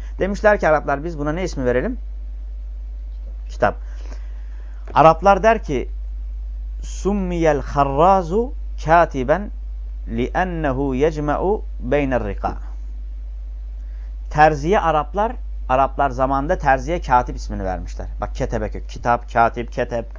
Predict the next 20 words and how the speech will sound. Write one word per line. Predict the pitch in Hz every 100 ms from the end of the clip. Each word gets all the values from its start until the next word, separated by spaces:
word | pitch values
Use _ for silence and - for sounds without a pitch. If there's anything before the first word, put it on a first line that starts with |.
| -
bunlar | 123 131
hepsi | -
aynı | 127 110
kökten. | - 92 - - - - - - -
Terziye | 156 156 147 147 175 240 - - - - - - - - -
katip | 147 143 156
ismini | 131 123
vermişler. | 110 104 101 110 110
Neden | 143 190
arkadaşlar? | 135 123 117 185 196
Çünkü | 151 143
yamaların | 135 135 139 139 143 180 160
bir |
ara-, | 156 139 139
yamaları | 123 127 135 131 147 151
bir | 139
araya | 123 123
toplar. | 113 98 90 92 - - - - - -
Değil | 190
mi? | 131